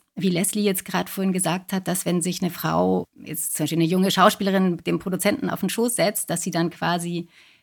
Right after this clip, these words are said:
damit rechnen muss, dass es dann zu Übergriffen kommt. Natürlich denke ich auch, dass eine Frau sich wirklich fragen sollte, ob sie das tun sollte. Aber dennoch ist, wenn der Mensch, auf dessen Schoß sie sich gesetzt hat, daraufhin sie begrapscht oder irgendwas macht,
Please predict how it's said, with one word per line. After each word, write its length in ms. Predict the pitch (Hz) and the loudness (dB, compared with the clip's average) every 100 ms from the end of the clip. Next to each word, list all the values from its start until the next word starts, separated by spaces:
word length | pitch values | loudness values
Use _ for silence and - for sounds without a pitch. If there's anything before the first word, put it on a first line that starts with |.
| - | 2
damit 240 | 170 175 | 2 4
rechnen 320 | 156 190 220 190 | 2 4 6 6
muss, 200 | 185 - | 4 2
dass 160 | 170 | 0
es 120 | 175 | 0
dann 140 | - 165 | 0 0
zu 120 | - | 0
Übergriffen 600 | 226 220 190 185 175 170 | -2 0 0 -2 -4 -4
kommt. 480 | 160 165 175 202 - - | -2 -2 -2 -4 -10 -8
Natürlich 680 | 175 220 208 196 - - - | -4 0 0 0 -6 -12 -4
denke 220 | 175 190 | 0 0
ich 160 | 185 - | 0 0
auch, 120 | 185 | -2
dass 160 | 190 185 | 0 0
eine 100 | 185 | 0
Frau 180 | 175 | 0
sich 180 | 175 180 | 0 0
wirklich 240 | 180 180 - | -2 -4 -2
fragen 240 | 165 180 | -2 0
sollte, 240 | 175 165 | -2 -4
ob 100 | 160 | -6
sie 120 | - 175 | -4 -2
das 160 | 170 | -4
tun 400 | - 226 226 226 - | -2 2 2 0 -2
sollte. 600 | 185 180 196 - 226 240 _ - - - _ _ | 0 2 2 0 -2 -2 _ -20 -20 -20 _ _
Aber 220 | 180 190 | 0 2
dennoch 680 | 175 185 220 190 202 202 - - _ | 2 4 4 6 4 2 -6 -12 _
ist, 320 | 208 - - | -4 -4 -4
wenn 160 | 175 170 | -4 -2
der 140 | 170 | 0
Mensch, 380 | 165 175 180 - | 2 2 0 -2
auf 100 | 156 | -4
dessen 240 | 170 175 | -4 -4
Schoß 200 | 180 190 | -2 -4
sie 100 | 190 | -2
sich 160 | 170 165 | -6 -4
gesetzt 340 | 156 156 - | -2 -2 -2
hat, 140 | 170 165 - _ | -4 -6 -20 _
daraufhin 500 | 165 160 175 - 190 | 0 2 2 2 2
sie 120 | 175 | 0
begrapscht 580 | 185 175 - 165 - - | -2 -2 2 2 2 -4
oder 160 | 170 175 | -2 -2
irgendwas 380 | 185 156 160 165 | 0 0 0 0
macht, 340 | 156 190 - | 0 -2 -6